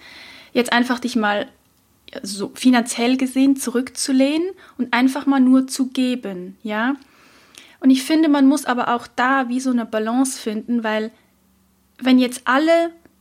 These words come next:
nur geben, muss man auch bedenken, dass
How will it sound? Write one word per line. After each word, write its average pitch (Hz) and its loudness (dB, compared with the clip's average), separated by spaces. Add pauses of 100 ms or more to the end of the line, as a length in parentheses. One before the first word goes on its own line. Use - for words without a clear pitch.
(360)
nur 294 4
geben, 269 -2
muss 262 -2
man 285 0
auch 254 -2
bedenken, 247 -2 (120)
dass - -4